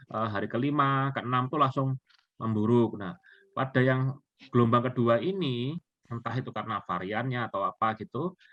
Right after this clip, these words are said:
saya belum bisa, eee, menjelaskan lebih lanjut tuh,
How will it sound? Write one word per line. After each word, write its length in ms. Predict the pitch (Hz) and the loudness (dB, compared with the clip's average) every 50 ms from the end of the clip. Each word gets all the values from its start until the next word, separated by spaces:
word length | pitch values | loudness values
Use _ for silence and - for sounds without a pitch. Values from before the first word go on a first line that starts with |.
| _ _ _ | _ _ _
saya 140 | - 113 - | -8 -6 -4
belum 440 | - 110 110 104 104 104 104 92 - - _ _ _ _ _ _ _ _ _ _ _ _ _ _ _ _ _ - | -2 -2 -2 -2 -4 -6 -8 -10 -14 -18 _ _ _ _ _ _ _ _ _ _ _ _ _ _ _ _ _ -8
bisa, 600 | 101 90 - 107 101 101 - 98 98 95 85 - - - - - - | -8 -6 -6 -4 -4 -4 -4 -4 -4 -6 -8 -8 -10 -14 -18 -16 -12
eee, 180 | 196 143 101 101 98 98 | -10 -10 -10 -10 -10 -10
menjelaskan 300 | 95 101 95 - 104 101 95 | -10 -10 -10 -10 -10 -8 -6
lebih 120 | - 95 92 | -6 -6 -6
lanjut 180 | 87 87 110 113 - | -6 -6 -6 -4 -4
tuh, 120 | 170 180 | -4 -4